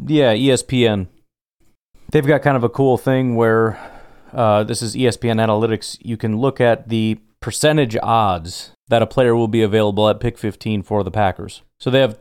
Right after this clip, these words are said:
two columns here, percentage chance that the player is taken,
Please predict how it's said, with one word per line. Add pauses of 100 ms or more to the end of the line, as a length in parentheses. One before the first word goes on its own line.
(100)
two
columns
here, (380)
percentage
chance
that
the
player
is
taken,